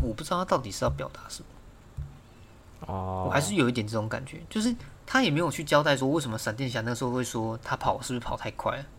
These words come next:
Speaker 2: 嗯。
Speaker 1: 那边没有。然后在电影的结尾，他们不是好像是另外一个平行时空，那个时候小丑还也在，然后
Speaker 2: 嗯。
Speaker 1: 那个水行侠死了，是他妹妹代替他出来。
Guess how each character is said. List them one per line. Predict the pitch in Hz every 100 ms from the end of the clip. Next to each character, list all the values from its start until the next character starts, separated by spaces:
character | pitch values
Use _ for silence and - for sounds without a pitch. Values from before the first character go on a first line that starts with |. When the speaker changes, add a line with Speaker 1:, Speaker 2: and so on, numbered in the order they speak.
| -
Speaker 2:
嗯。 | 107 117 113 113
Speaker 1:
那 |
边 | 147 139
没 | 120
有。 | 113
然 | 135
后 |
在 | 175 180 - - -
电 | - 156
影 | 113
的 | 110 104 -
结 | - 120 131
尾， | 113 95
他 | 143
们 | 143
不 | 120
是 | 123 127 127 - - - - - - - -
好 | -
像 | 117 165
是 | 151
另 | 165
外 | 156
一 | 147
个 |
平 | 131 113
行 | 113
时 | - 104
空， | 101 98 - - - -
那 | 180
个 |
时 | 151
候 | 156
小 | 139
丑 | 127 101
还 | - -
也 | 107 -
在， | - 104 - - - - - - - -
然 | 139 123
后 | 151
Speaker 2:
嗯。 | 147 101 - - - - - - -
Speaker 1:
那 | 151
个 | 139
水 | - 123
行 | 143
侠 | 117
死 | - - 110
了， | 98 101 - - - -
是 | -
他 | 143 135
妹 | 143
妹 | 113
代 | 107 110
替 | 117
他 | 104
出 | 104
来。 | 95